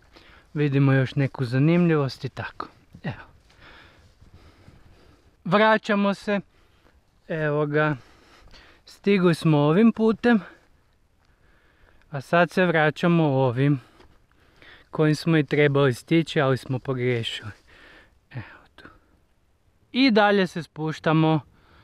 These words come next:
Evo ovuda presjecamo put. Vidite, ovo je glavni neki put i nastavljamo ovuda. Izlazimo iz šume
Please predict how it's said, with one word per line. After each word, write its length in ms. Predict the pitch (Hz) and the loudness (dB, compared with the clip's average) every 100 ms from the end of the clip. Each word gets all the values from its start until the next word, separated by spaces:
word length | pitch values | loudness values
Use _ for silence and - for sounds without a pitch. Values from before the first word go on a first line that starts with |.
| _ _ _ | _ _ _
Evo 200 | 170 170 | 0 4
ovuda 460 | 170 160 185 180 165 | 4 4 2 2 0
presjecamo 840 | 147 139 - 160 160 175 165 147 | -2 -6 0 0 2 0 2 2
put. 440 | - 175 233 - - - - _ _ _ _ _ _ _ - - - _ _ _ _ _ - - - _ _ 143 | 0 0 0 -2 -12 -20 -20 _ _ _ _ _ _ _ -20 -20 -20 _ _ _ _ _ -20 -20 -20 _ _ -16
Vidite, 420 | 127 120 - 127 | -14 -14 -12 -10
ovo 120 | 120 | -8
je 80 | 127 | -8
glavni 420 | 123 123 120 123 | -6 -6 -4 -6
neki 320 | 123 117 - | -6 -8 -14
put 360 | - 180 220 - | -10 -4 -4 -4
i 140 | - 190 | -2 2
nastavljamo 720 | 185 - 170 165 165 165 165 | 2 0 0 2 2 2 2
ovuda. 580 | 156 123 123 127 131 135 - - _ _ _ _ _ - | 0 0 -2 -2 -2 -4 -8 -20 _ _ _ _ _ -4
Izlazimo 640 | 180 160 185 190 185 196 | -2 4 4 4 2 2
iz 120 | 185 175 | 0 -4
šume 600 | - 151 151 156 156 | -8 -6 -4 -4 -6